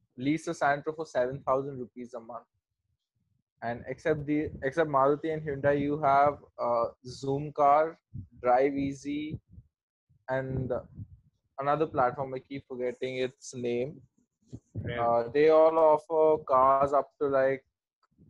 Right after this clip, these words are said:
Speaker 1: Scorpios, and you can even rent Skodas. And, like, the cheapest car I found was the Suzuki Swift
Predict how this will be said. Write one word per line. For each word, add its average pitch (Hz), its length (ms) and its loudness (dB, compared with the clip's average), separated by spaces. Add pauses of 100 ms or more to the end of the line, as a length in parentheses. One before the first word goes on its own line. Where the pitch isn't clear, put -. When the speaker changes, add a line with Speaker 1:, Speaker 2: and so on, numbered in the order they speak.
(580)
Speaker 1:
Scorpios, 131 1000 -2
and 131 100 -8
you 131 80 -10
can 143 140 -16
even 143 160 -8
rent 151 180 -6
Skodas. 127 920 -2 (220)
And, 135 80 -4
like, 151 120 0
the 160 120 -10
cheapest 165 360 -8
car 160 200 2
I 165 60 0
found 156 300 -4
was 156 160 -2
the 170 100 -8
Suzuki 143 560 -12
Swift 147 380 -8